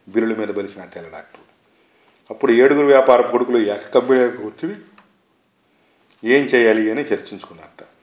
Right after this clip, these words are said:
"కూలీలకు తిండి పెడుతున్నాం కదా" అన్నట్టు ఒక్కడు పెద్దవాడు వాడు. "ఏమిటో తిండి?" అడిగట్టు కొడుకు. "పచ్చివి, ఎంతో మంచివి, మంచినీళ్ళు" అన్నాడు మేనేజింగ్ పెద్ద కొడుకు. "అయితే వారికి అవి చాలవన్నమాట" అన్నాడు రెండో కొడుకు.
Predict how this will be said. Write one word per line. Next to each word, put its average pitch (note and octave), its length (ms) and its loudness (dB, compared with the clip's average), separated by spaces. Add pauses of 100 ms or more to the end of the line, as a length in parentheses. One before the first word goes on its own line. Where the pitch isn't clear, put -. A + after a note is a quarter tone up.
(640)
"కూలీలకు E3 360 2
తిండి C3+ 220 -6
పెడుతున్నాం C3+ 420 -2
కదా" A#2 540 0
అన్నట్టు A2+ 300 -2
ఒక్కడు G2+ 360 -8 (220)
పెద్దవాడు G2+ 360 -4
వాడు. - 180 -16 (600)
"ఏమిటో D#3 300 2
తిండి?" C3 500 -8 (240)
అడిగట్టు A2 360 -4
కొడుకు. - 320 -20 (520)
"పచ్చివి, A#2+ 460 -10 (260)
ఎంతో B2+ 240 -2
మంచివి, B2+ 480 -6 (140)
మంచినీళ్ళు" A2 540 -12 (180)
అన్నాడు G#2+ 240 -8
మేనేజింగ్ G2+ 480 -12
పెద్ద F2 140 -20
కొడుకు. - 360 -20 (1500)
"అయితే B2 240 0
వారికి A#2+ 280 4
అవి G#2+ 80 2 (100)
చాలవన్నమాట" G#2+ 920 -2
అన్నాడు G#2+ 260 -8
రెండో F#2+ 220 -12
కొడుకు. - 340 -20